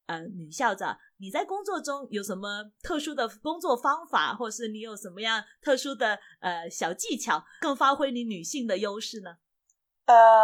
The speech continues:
Speaker 2: 我觉得以前当运动员吧，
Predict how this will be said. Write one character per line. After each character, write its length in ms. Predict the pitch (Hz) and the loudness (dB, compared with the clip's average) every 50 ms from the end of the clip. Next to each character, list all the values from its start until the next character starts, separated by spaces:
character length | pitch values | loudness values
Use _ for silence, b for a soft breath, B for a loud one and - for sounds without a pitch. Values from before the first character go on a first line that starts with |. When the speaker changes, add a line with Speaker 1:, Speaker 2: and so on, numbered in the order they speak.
| 214 214 214 - - | 8 8 6 2 0
Speaker 2:
我 220 | - - 226 247 254 | 2 6 8 8 8
觉 240 | 254 - 202 196 | 10 10 10 12
得 80 | 202 214 220 214 214 214 214 208 208 202 208 - | 12 12 12 12 12 8 6 6 2 0 -2 -6
以 160 | - 196 190 180 | -8 -8 -8 -6
前 320 | 170 - 208 190 196 202 | -4 -2 -2 -2 -2 4
当 300 | 214 233 220 220 214 214 | 8 8 8 8 6 0
运 100 | 214 214 | -4 -4
动 180 | 208 220 202 190 | -2 -2 0 0
员 220 | 170 143 143 143 | -2 -2 -2 -4
吧， 320 | 151 160 165 147 139 127 | -2 0 0 0 -2 -4